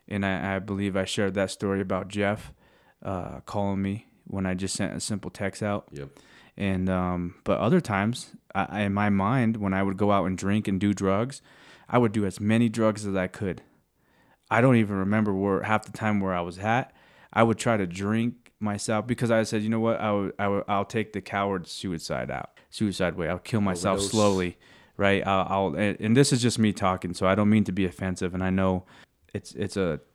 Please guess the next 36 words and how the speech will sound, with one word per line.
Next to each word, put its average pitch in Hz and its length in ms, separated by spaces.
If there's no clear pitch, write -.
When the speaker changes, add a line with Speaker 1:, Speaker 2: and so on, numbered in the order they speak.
Speaker 1:
touchy 101 260
subject, 107 540
but 90 240
this 110 180
is, 98 340
this 107 200
is 98 140
who 104 180
I 92 140
am, 92 420
and 95 360
I 101 120
was 95 120
a 90 60
coward 98 520
to 92 80
do, 95 420
to 104 120
not 95 380
just 95 320
do 98 220
it, - 240
right? 92 300
That's 98 220
what 104 100
I 95 80
was 87 140
telling 95 280
myself. 87 460
So 95 380
I 101 120
would 98 180
drink 107 320
myself 104 460
away 98 480
thinking, 98 500